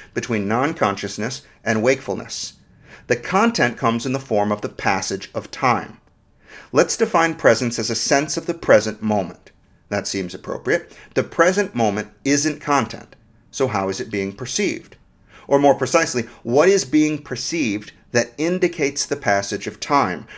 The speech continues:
For this, we will need a nice thought experiment. A person is subjected to laboratory conditions which guarantee a lack of stimulation from the environment outside of the body. Since this is a thought experiment, we don't have to explain how we will establish the absence of sound and other sensations,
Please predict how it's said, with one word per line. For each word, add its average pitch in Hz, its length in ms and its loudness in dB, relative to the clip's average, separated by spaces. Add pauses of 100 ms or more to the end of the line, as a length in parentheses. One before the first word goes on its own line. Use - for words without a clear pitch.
(120)
For 113 100 0
this, 147 360 4
we 139 80 0
will 139 120 0
need 117 140 2
a 123 60 2
nice 98 340 0
thought 113 260 6
experiment. - 680 -8 (1200)
A 135 80 4
person 226 400 4
is 208 120 0
subjected 127 520 2
to 120 100 2
laboratory 143 580 2
conditions 120 540 -4
which - 300 -10
guarantee 139 800 4 (180)
a 110 100 2
lack 117 400 4
of 151 80 -6
stimulation 110 640 0
from 101 200 -2
the 101 100 -4
environment 110 460 4
outside 101 360 0
of 92 100 -6
the 95 60 -6
body. 98 380 0 (1000)
Since 131 260 -2
this 131 180 0
is 117 120 -2
a 127 40 -6
thought 156 280 6
experiment, 110 520 -2
we 139 80 0
don't 147 160 4
have 156 140 0
to 151 120 -2
explain 123 360 0
how 127 240 4
we 147 140 6
will 143 140 2
establish 120 520 2
the 117 100 2
absence 110 380 -2
of 104 80 -10
sound 107 460 0
and 92 80 -4
other 92 180 -2
sensations, 92 640 -6